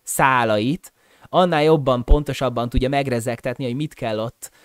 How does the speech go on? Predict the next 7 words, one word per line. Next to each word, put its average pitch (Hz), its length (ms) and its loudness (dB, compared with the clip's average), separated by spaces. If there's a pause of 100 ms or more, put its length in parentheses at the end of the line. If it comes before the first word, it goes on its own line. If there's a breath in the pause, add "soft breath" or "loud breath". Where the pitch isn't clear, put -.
(200 soft breath)
nyomkodni, 127 440 -6
hogy 127 140 -8
a 127 40 -6
megfelelő 113 600 -6
gazdasági 120 800 -2
effektus 120 560 -6
vá-, 117 280 -10